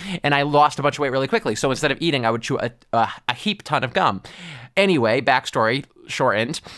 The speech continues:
So I became addicted to it, and it's been now, <laughs> oh, years that I've,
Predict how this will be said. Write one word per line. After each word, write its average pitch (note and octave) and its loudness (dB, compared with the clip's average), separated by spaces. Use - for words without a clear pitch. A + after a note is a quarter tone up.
So - 0
I E3+ 4
became G3+ 2
addicted D#3+ 0
to D3+ 4
it, D3 2
and C#3 2
it's C3 0
been D#3+ 0
now, C#3+ 4
<laughs> - -2
oh, C#3+ 0
years D#3 2
that C3+ 0
I've, A#2+ 0